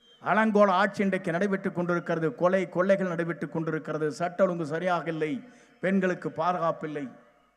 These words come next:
அதே போலதான் குப்பைகள் இங்கே குவிந்து கொண்டிருக்கிறது. அதை சரி செய்வதற்கு அவர்களால் முடியவில்லை. மரப்பாலத்திலே கட்டி முடிக்கப்படுகிற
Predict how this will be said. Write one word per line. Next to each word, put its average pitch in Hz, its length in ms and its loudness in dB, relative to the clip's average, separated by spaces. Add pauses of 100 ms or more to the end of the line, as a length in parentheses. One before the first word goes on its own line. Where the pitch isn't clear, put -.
(760)
அதே 240 220 6
போலதான் 262 480 4
குப்பைகள் 269 440 2
இங்கே 247 240 6
குவிந்து 247 320 2
கொண்டிருக்கிறது. 233 640 2 (1400)
அதை 185 240 2
சரி 202 260 2
செய்வதற்கு 208 440 0
அவர்களால் 180 400 2
முடியவில்லை. 175 440 -2 (1080)
மரப்பாலத்திலே 208 800 4
கட்டி 190 280 0
முடிக்கப்படுகிற 196 800 2